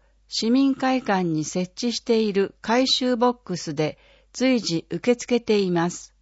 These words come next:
問い合わせ、茨城高等学校、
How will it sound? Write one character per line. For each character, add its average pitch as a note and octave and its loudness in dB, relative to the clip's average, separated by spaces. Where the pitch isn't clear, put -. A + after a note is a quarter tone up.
問 A#3 2
い A#3 2
合 A3 4
わ G#3 2
せ、 F3 -4
茨 C4 0
城 - -18
高 B3+ 4
等 B3 2
学 A#3+ -2
校、 D3+ -2